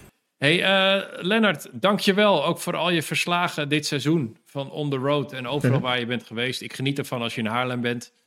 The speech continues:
Speaker 1: gewoon voor onze neus. Maar het is ook altijd heerlijk als je ergens in
Speaker 2: Ja.
Speaker 1: de wereld met topschakers in de weer bent. Dus, eh, we blijven
Speaker 2: Mhm.
Speaker 1: jou ook volgen.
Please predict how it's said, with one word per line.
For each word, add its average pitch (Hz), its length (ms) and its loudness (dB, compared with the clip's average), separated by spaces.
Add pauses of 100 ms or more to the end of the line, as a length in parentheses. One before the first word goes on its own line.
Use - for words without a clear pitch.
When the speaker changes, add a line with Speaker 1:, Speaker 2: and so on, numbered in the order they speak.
(120)
Speaker 1:
gewoon 113 200 -4
voor 117 200 -4
onze 110 200 -4
neus. 117 260 -2
Maar 113 120 -4
het 110 120 -6
is 110 80 -6
ook 117 160 -6
altijd 123 240 -6
heerlijk 117 320 0
als 113 120 -2
je 123 80 -2
ergens 117 300 -4
in 113 60 -2
Speaker 2:
Ja. 120 120 12
Speaker 1:
de 110 80 4
wereld 110 220 -4
met 110 160 -6
topschakers 110 560 -6
in 117 60 -4
de 98 80 -2
weer 101 200 -2
bent. 143 220 -6 (460)
Dus, - 240 -4
eh, 107 160 -2 (400)
we 113 140 -2
blijven 120 280 2
Speaker 2:
Mhm. 135 80 -2
Speaker 1:
jou 110 200 0
ook 113 140 -6
volgen. 151 460 -4